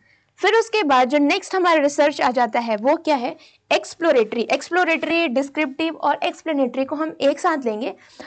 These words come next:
अभी जो है, अभी जो हम स्टडी करने वाले हैं एम्पिरिकल के साथ साथ एक और टाइप है, that is called फील्ड रिसर्च। फील्ड रिसर्च, फील्ड रिसर्च के बारे में हमने कल स्टडी की थी कि यहाँ पे हम क्या करते हैं,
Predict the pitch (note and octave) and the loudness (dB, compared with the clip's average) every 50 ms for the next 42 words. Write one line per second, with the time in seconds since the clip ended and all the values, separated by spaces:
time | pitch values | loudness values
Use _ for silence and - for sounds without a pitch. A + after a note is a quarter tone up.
0 | - _ - D#4 D4+ G4 G#4+ G#4 F#4 F#4+ D4 B3+ - - - - - - _ - | -2 _ 2 4 6 6 4 6 4 2 2 2 -2 -2 -6 -12 -20 -20 _ 0
1 | - C#4+ C#4+ G4 G4+ F#4 F#4+ F4+ F#4+ F#4 F#4 D#4+ - - C#4 B3+ C#4+ D4 D#4 C#4 | 0 2 4 4 2 2 2 0 0 0 -2 -4 -2 -2 0 0 0 0 0 -2
2 | C4+ C4+ C4+ B3+ A#3 A3 A3+ B3+ B3+ B3 B3+ - C#4 C#4+ C4+ C#4 D#4 D#4+ E4+ E4+ | 0 0 0 0 0 0 -2 -2 -4 -6 -4 -2 -2 -2 0 0 0 0 0 0
3 | F4 F#4 F4+ F4 F4 E4 - - C4+ B3+ C4 - C#4 A3+ A#3 A#3+ - - - - | 0 -2 -2 -2 -4 -6 -4 -2 -2 -2 -2 -2 -4 -4 -6 -8 -10 -20 -20 -20
4 | _ _ - D#4+ D#4+ - - - D4 F4+ G4 F#4+ F#4+ E4 C4+ A#3+ A#3+ A#3+ B3+ A#3 | _ _ -2 -2 0 -2 0 2 4 4 4 4 2 2 0 0 -2 -4 -4 -4
5 | G#3 G3+ B3 C4 B3+ - D#4 - - - B3+ - - A#3+ - - - F#4+ F#4+ F#4 | -2 0 0 0 0 0 -6 -6 -2 0 0 0 0 -4 -8 -2 2 2 4 4
6 | F#4+ D4+ C4 B3+ B3 - - G3 F3 - - - - - _ _ _ _ _ _ | 2 2 0 0 -2 -2 -2 -4 -4 -6 -10 -16 -18 -18 _ _ _ _ _ _
7 | _ - - F#4 F#4 F#4 F#4 - C4 A#3+ A#3+ - G3 F3+ - - - - - _ | _ 0 2 4 4 4 2 2 2 0 0 0 -2 -2 -4 -8 -14 -16 -20 _
8 | _ - _ _ _ _ - - - _ _ _ _ _ _ _ _ _ - - | _ -20 _ _ _ _ -18 -18 -18 _ _ _ _ _ _ _ _ _ -20 -4
9 | - - F#4 F#4+ G4 F4 F4 F4 F4 E4 D4 C#4 C#4+ - D#4 A#3+ B3 A#3 A#3+ B3+ | 0 0 2 2 2 2 0 0 2 2 2 2 2 0 0 0 2 2 4 4
10 | C4+ D4 C#4 C4 C4 C4 C4+ C#4+ C#4+ C#4+ C4+ C#4 C#4 C#4+ C#4 - - B3 A3+ B3+ | 4 4 4 4 4 4 4 2 2 2 0 0 0 0 -2 -2 0 0 0 0
11 | B3 A#3+ A#3+ A3 - A#3+ D4+ - - - - - _ _ - - F#4 D#4+ D#4 D#4 | 0 -2 -2 -2 0 -2 -4 -4 -8 -16 -20 -20 _ _ -4 0 2 4 4 4
12 | D4 D#4+ F#4+ F#4+ - G4 F#4 F#4+ F#4 E4+ E4+ D4 C4+ A#3 A#3+ A3 A#3 C#4 C4 F4 | 2 2 0 0 0 0 0 0 0 2 0 0 0 0 -2 -4 -2 -2 -4 -4
13 | G#4 | -6